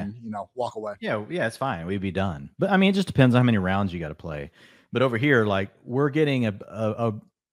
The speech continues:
Speaker 1: a tight end that, yes, it was a limited sample size, but his underlying data points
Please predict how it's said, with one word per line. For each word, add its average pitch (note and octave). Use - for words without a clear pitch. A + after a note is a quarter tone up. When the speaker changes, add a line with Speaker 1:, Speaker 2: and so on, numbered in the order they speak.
Speaker 1:
a G#3+
tight B2
end D#2+
that, G#2+
yes, G2
it A2+
was G2+
a G2+
limited A2+
sample A2
size, E2+
but C3
his B2+
underlying C3
data A2
points F2+